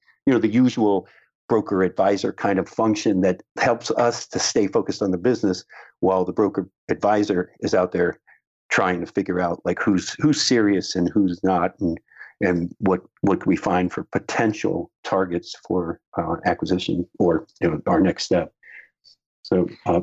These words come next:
does that make sense? So, so we basically looked at, like, six advisors probably.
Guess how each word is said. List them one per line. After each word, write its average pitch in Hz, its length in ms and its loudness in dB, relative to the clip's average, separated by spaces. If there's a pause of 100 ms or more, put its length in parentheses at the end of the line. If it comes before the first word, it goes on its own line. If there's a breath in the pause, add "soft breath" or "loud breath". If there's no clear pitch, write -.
does 175 120 2
that 143 100 4
make 131 120 2
sense? 143 260 0
So, - 100 0
so - 100 0
we 135 120 4
basically 117 420 2
looked 104 300 0
at, - 100 -6
like, 92 140 -4
six - 580 -4
advisors 160 560 0
probably. 170 560 0